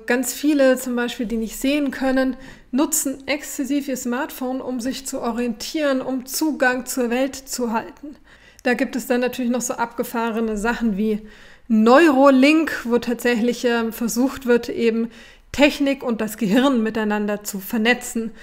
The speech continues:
Also ganz spannend, wenn man da mal danach sucht, was da so auf uns zukommt und was da tatsächlich auch schon geht.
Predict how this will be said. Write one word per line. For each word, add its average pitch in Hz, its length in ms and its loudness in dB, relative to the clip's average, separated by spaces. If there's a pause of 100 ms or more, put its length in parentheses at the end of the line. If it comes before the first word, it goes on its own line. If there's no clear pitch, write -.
(280)
Also 214 200 -2
ganz 214 160 -6
spannend, 220 380 -2
wenn 214 100 0
man 208 120 -2
da 208 140 0
mal 214 160 0
danach 208 280 -4
sucht, 247 440 0
was 220 160 -6
da - 160 -6
so 208 100 -4
auf - 200 -8
uns - 280 -8
zukommt 226 640 -2 (320)
und 226 200 -2
was 214 200 -2
da 220 120 -2
tatsächlich 214 600 -6
auch 220 140 -8
schon 240 320 -4
geht. - 360 -8